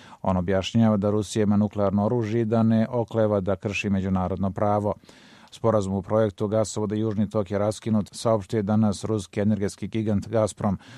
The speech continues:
Ruski predsjednik Vladimir Putin saopštio je u decembru dve hiljade četrnaeste da Rusija neće realizovati projekat Južni tok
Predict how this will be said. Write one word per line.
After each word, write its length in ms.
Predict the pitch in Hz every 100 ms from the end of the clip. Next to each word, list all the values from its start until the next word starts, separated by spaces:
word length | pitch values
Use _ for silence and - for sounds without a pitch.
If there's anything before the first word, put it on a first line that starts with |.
| - - -
Ruski 280 | 127 -
predsjednik 520 | 110 113 101 113 113 101
Vladimir 400 | 107 98 107 101
Putin 360 | 123 120 123
saopštio 640 | 113 123 120 107 - 117 107
je 220 | 104 101
u 80 | 104
decembru 520 | 107 92 113 117 104
dve 200 | 98 104
hiljade 300 | - 107 98
četrnaeste 560 | 107 98 110 113 98 104
da 120 | 104
Rusija 360 | 110 104 113
neće 380 | 107 120 101 98
realizovati 640 | 92 95 98 87 98 90 98
projekat 580 | 95 98 95 101 90 101
Južni 360 | 101 92 98
tok 360 | - 113 104